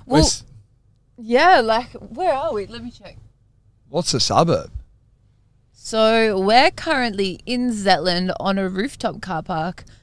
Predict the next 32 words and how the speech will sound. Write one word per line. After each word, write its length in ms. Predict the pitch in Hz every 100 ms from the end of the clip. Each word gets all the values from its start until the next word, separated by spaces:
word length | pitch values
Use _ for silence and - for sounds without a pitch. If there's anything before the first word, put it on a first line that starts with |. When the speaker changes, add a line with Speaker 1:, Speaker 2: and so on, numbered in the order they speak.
| _ _
Speaker 2:
Behind 420 | - 180 202 202 202
Speaker 1:
<laughs> 0 |
Speaker 2:
us, 300 | 196 196 -
there's 480 | 190 180 180 175 -
buildings. 760 | - 190 180 185 185 185 185
Speaker 1:
We 80 | 175
Speaker 2:
Um, 200 | 175 196
Speaker 1:
fucking 240 | 180 226 208
just 200 | 202 -
parked 400 | 147 151 143 139
up 160 | 147
and 100 | 123
said, 160 | 113 127
"Let's 240 | 123 131
do 140 | - 139
a 40 |
podcast 640 | 117 120 120 - 127 113 -
and 180 | 127 120
wait 280 | 120 120 107
for 120 | 127
the 100 | 120
computer 420 | 117 101 113 117
store 260 | 107 120 107
to 60 |
open." 380 | 92 107 123 95 -
Speaker 2:
It's 200 | 214 202
pretty 280 | - 226
fucking 400 | 220 214 175 147
sick. 380 | 147 - 165 147
Like, 220 | 175 170 -
I'm 180 | 190 196
actually, 520 | 220 - 320 269 196